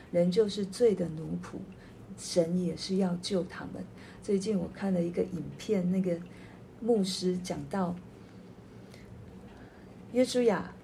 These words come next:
和迦勒，我上面就突然就做了一个连结，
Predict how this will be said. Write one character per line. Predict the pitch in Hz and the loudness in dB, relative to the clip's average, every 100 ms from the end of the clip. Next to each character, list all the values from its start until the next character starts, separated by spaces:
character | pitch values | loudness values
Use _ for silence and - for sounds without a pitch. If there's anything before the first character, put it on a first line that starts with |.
| - | -8
和 | - 185 170 - | 0 0 0 -4
迦 | - 180 175 | -2 0 2
勒， | 185 - - - - - - | 2 0 -6 -16 -18 -18 -6
我 | 247 262 | 2 2
上 | 262 277 | 2 4
面 | 269 247 | 6 6
就 | 254 233 - - - - - - | 6 4 -2 -12 -18 -18 -18 -16
突 | - 269 | -2 4
然 | 233 202 | 4 4
就 | 240 240 | 0 -2
做 | - 269 220 | 0 0 2
了 | |
一 | 190 190 | 4 2
个 | 214 | 2
连 | 185 170 165 190 | -2 -4 -2 -2
结， | 185 - | -2 -6